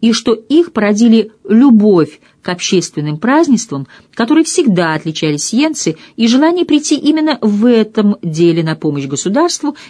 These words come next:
и тем обеспечить увеселению особый блеск. Хроники Сиены полны свидетельств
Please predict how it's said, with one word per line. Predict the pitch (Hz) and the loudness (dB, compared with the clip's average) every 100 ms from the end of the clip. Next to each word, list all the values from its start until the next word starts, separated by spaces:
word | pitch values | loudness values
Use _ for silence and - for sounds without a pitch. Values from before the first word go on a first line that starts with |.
| - | -4
и | |
тем | 233 370 - | -2 -2 -2
обеспечить | 190 165 - - 180 214 240 - | -4 -2 -4 -4 -2 -2 -6 -6
увеселению | - 156 151 - 147 214 233 190 175 _ _ _ | -6 -4 -4 -4 0 4 4 2 -2 _ _ _
особый | - 220 - - 160 156 147 147 _ | -6 -6 -6 -4 -2 -2 -4 -10 _
блеск. | 117 113 117 - - _ _ _ _ _ _ _ _ _ _ _ _ _ _ _ _ _ _ _ _ _ _ _ - _ _ | -14 -12 -10 -12 -18 _ _ _ _ _ _ _ _ _ _ _ _ _ _ _ _ _ _ _ _ _ _ _ -20 _ _
Хроники | - 240 277 269 240 240 233 - | -2 2 4 4 2 2 2 0
Сиены | - - 214 220 262 269 285 311 311 _ | -10 -4 0 2 2 2 0 -2 -8 _
полны | 185 190 202 | -2 2 2
свидетельств | 220 - 196 170 202 220 240 - - | 2 0 0 2 2 0 -4 -8 -14